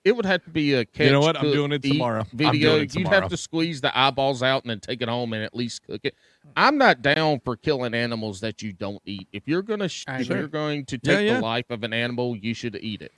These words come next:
Speaker 2: Yeah.
Speaker 3: Mm-hmm.
Speaker 2: Hey,
Speaker 1: I'm
Speaker 2: how's
Speaker 1: a hundred percent
Speaker 2: the, uh,
Speaker 1: about that now.
Speaker 2: Ramon, how's the, the hunting side? I know that was a side you were interested in at,
Speaker 3: Yeah.
Speaker 2: at one point. Is that still
Speaker 1: Yeah,
Speaker 2: active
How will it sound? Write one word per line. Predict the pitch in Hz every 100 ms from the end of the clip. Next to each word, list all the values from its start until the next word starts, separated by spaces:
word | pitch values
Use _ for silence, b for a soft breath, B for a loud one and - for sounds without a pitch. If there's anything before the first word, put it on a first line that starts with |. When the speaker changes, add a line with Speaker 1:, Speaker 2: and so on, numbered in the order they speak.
| _ _ _ 139
Speaker 2:
Yeah. | 165
Speaker 3:
Mm-hmm. | 190 - _ _ _ b b
Speaker 2:
Hey, | - 180
Speaker 1:
I'm | 117
Speaker 2:
how's | 131 -
Speaker 1:
a |
hundred | 160 170
percent | - - 165 135
Speaker 2:
the, |
uh, | 135
Speaker 1:
about | 127 117
that | - 104 -
now. | 92 90 87 _ _ _ _ _ _ _ _
Speaker 2:
Ramon, | 127 135 143 123
how's | 120 196 -
the, | 175 165 123
the | 120
hunting | 110 - 135 127 107
side? | 95 110 98
I | 92
know | 104 107
that | 110 107
was | 104
a | 104
side | 98 - 113 104
you | 101
were | 95
interested | 98 95 92 - 95 85
in | 85 82 - 107
at, | 101
Speaker 3:
Yeah. | 240
Speaker 2:
at | 170 -
one | 98 98
point. | 98 - 90 87
Is | 80
that | 107
still | - - 117 -
Speaker 1:
Yeah, | 359 330
Speaker 2:
active | -